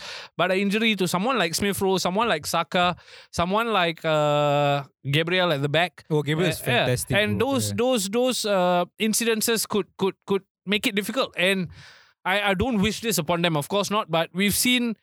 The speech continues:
Speaker 1: international duty robbing certain players, certain teams of certain players. So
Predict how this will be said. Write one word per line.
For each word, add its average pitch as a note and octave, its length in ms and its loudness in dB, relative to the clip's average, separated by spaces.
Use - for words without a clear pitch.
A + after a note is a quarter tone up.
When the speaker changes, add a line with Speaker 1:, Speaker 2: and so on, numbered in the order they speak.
Speaker 1:
international G3 680 0
duty E3+ 520 0
robbing E3 520 0
certain F3+ 300 -2
players, D#3+ 460 -2
certain G3+ 260 -2
teams G#3 260 2
of D3+ 140 0
certain F3 260 -2
players. D#3+ 300 2
So F3 260 0